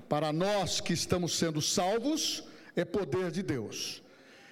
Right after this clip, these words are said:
Depois, primeiro Coríntios dois, quatorze. As pessoas que não têm o Espírito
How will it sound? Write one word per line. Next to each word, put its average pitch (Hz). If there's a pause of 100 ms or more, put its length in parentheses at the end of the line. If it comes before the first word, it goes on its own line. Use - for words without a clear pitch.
(160)
Depois, 196
primeiro 220
Coríntios 196
dois, 214
quatorze. 160 (1600)
As -
pessoas 254
que 240
não 247
têm 247
o 208
Espírito 190